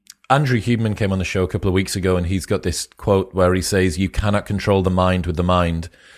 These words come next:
And he's just talking about the fact that our brain states are intrinsically linked to the actions that we take, to the way that we do things on a daily basis,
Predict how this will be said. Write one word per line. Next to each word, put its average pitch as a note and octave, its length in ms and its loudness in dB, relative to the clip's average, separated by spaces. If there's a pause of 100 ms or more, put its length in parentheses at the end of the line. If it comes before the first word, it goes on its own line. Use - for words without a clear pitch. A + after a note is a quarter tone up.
(180)
And F#2 180 0
he's G2 160 -2
just - 180 -2
talking F#2+ 320 2
about F2+ 160 4
the E2+ 80 -6
fact - 320 0
that F2+ 280 0 (220)
our F#2+ 140 4
brain G2 320 2
states F#2 460 -2
are F2 100 0
intrinsically F2+ 560 -2
linked F2 460 -4
to - 80 -8
the E2+ 100 -2
actions E2 400 -4
that - 100 -6
we D#2 80 -6
take, - 440 -6
to - 100 -14
the F2 120 -2
way F2+ 140 2
that E2 160 -4
we E2+ 320 -2 (300)
do G#2 380 0
things F2 480 -2
on E2 100 0
a F2 60 -2
daily E2+ 260 0
basis, E2 500 -2